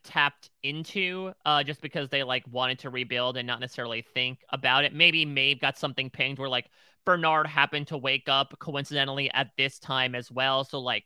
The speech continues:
now she got a notification <laughs> about it, almost like an Amber Alert. And she's like, "Okay, we've gotta go find him now,"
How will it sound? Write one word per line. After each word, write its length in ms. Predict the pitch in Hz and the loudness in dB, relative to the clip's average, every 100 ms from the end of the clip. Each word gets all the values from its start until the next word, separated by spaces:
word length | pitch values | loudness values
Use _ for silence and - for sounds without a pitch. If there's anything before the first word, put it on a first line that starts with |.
| _ _ - | _ _ 2
now 200 | 151 151 | 4 4
she 140 | - | 2
got 180 | 151 139 | 2 2
a 40 | |
notification 720 | 135 135 135 127 - 135 - | 2 -2 -4 -8 -6 -4 0
<laughs> 20 | 180 | 4
about 300 | 170 190 185 | 8 8 8
it, 100 | 180 | 4
almost 520 | 196 214 208 208 208 | 2 2 4 2 2
like 140 | 160 147 | -2 0
an 60 | |
Amber 360 | 135 170 180 185 | 2 2 2 0
Alert. 340 | 185 190 196 | 2 0 -2
And 80 | 175 | -4
she's 80 | - | -4
like, 100 | 151 | -4
"Okay, 280 | 151 185 156 | -2 0 0
we've 160 | 147 | 2
gotta 200 | 147 143 | 2 2
go 140 | 131 131 | 0 -2
find 400 | - 220 214 202 | 2 4 4 2
him 180 | 196 | -2
now," 380 | 196 190 185 190 | 2 4 4 0